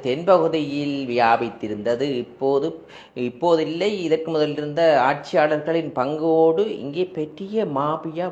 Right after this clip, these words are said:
வடமாகாணத்தில் உதயமாயிருக்கிறது. மக்கள் கூறுவதற்கு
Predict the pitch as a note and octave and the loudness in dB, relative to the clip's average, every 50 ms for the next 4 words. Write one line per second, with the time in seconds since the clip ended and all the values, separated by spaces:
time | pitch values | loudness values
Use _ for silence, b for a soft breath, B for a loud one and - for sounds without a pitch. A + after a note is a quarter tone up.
0 | D3 C#3 C3+ C3 C3+ B2 A#2+ A2+ A2 A#2 A#2 - D#3+ F3+ - - C#3 C#3 F3+ F#3 | -4 -6 -6 -6 -6 -8 -6 -6 -8 -8 -10 -10 -14 -14 -10 -10 -8 -2 2 2
1 | E3+ C#3+ B2 A2+ A2 G2 D2+ E2 E2 D#2+ D2 - - G2 G#2 C3+ F3+ E3+ C#3+ C#3 | 2 2 2 0 -2 -4 -6 -6 -6 -8 -10 -10 -10 -8 -8 -6 -6 -2 -2 -2
2 | D#3 D3+ - - - - G#3+ G#3+ A3+ A#3+ - B B B B B _ - G#3 A#3 | -2 -4 -8 -16 -10 -4 -2 0 0 -2 -4 B B B B B _ -2 2 2
3 | C4 C4 C#4 C4 C4 A#3+ A#3 A3 A3 - G3+ | 2 2 4 6 6 6 6 4 2 2 0